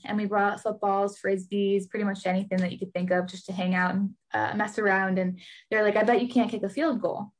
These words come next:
And I was like, "Oh, I bet I can." So I spent, like, like, ten minutes trying to figure out how to kick a football. And then I, I hit a field goal, and,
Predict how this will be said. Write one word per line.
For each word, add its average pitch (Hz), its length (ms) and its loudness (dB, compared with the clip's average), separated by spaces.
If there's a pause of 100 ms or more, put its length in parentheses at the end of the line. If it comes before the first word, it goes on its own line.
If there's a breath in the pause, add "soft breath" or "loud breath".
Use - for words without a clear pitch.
And 208 100 -4
I 202 60 0
was 190 100 -2
like, 208 140 -6
"Oh, 320 80 0
I 302 120 2
bet 233 180 2
I 180 100 4
can." 180 520 -2 (320 loud breath)
So 190 500 4
I 196 220 -2
spent, 196 360 0
like, - 340 0 (1300)
like, 185 160 2
ten 196 220 -2
minutes 196 260 0
trying 196 200 -2
to 202 40 -2
figure 190 280 2
out 185 160 2
how 190 180 -2
to 185 60 0
kick 185 180 -2
a 190 60 -4
football. 208 520 0
And 196 80 0
then 185 140 -2
I, 185 200 -2
I 196 100 -6
hit 196 160 2
a 185 60 4
field 294 260 0
goal, 185 360 2
and, 190 400 -2